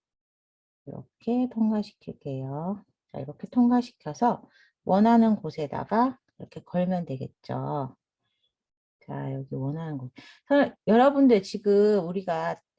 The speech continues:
다섯 개 장식이 있는 다 안 하셔도 돼요. 여러분들이 하시고 싶은 만큼만 하셔도 되니까 굳이 하기 싫은 친구들은 뭐 세 개만 하셔도 되고 네 개만 하셔도 돼요.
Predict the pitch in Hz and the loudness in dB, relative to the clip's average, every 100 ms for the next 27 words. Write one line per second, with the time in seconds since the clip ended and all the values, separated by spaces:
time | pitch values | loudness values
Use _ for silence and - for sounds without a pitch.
0 | _ - 190 302 339 233 202 202 202 190 | _ -2 0 0 0 0 2 0 -2 -6
1 | 185 254 233 180 165 - 196 226 - 160 | -4 -4 -4 -6 -10 -6 0 2 2 0
2 | 226 254 226 165 143 147 214 269 277 247 | 0 0 -4 -4 -4 0 0 0 2 2
3 | 233 311 392 453 415 - - 302 160 151 | 0 -4 -4 -2 -2 -4 -6 -2 -2 -4
4 | 247 233 214 277 285 254 170 156 - 247 | -2 -2 -2 -4 -4 -6 -8 -10 -2 0
5 | 240 - _ _ _ - 240 233 254 277 | 0 -2 _ _ _ -4 -4 -4 -2 -2
6 | 294 294 294 330 339 285 269 226 185 180 | -2 -6 -8 -8 -10 -2 0 0 -2 0
7 | 254 175 156 330 339 359 277 233 254 214 | 0 0 -2 -6 -4 0 2 4 2 0
8 | 151 139 165 170 196 262 214 214 247 214 | -2 -6 -2 0 2 4 4 0 -2 -6
9 | - 143 139 | -6 -10 -10